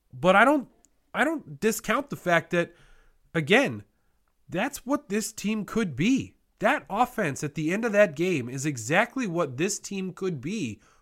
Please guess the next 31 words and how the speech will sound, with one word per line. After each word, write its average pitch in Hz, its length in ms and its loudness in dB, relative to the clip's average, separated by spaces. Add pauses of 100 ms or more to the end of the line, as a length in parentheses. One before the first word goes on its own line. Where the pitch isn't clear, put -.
(100)
moving 175 340 -2
forward 156 540 -2 (600)
in 165 140 -2
the 185 80 0
course 190 340 0
of 180 240 0 (280)
the 135 100 -6
rest 170 260 2
of 147 120 -2
this 160 200 0
season 151 460 -2
and 165 180 -2
next 190 260 -2
season. 92 480 -6 (1080)
It's, 165 240 -8 (240)
it's - 200 -4
hard 196 280 0
not 175 280 2
to 175 100 -4
get 160 260 -2
a, 143 160 -4 (220)
at 156 160 -2
least 190 320 -2
a 143 40 0
little 190 360 4
bit 127 160 0
excited 120 440 0
about 135 340 0 (100)
the 135 100 -2
potential 131 640 0
there, 95 320 -8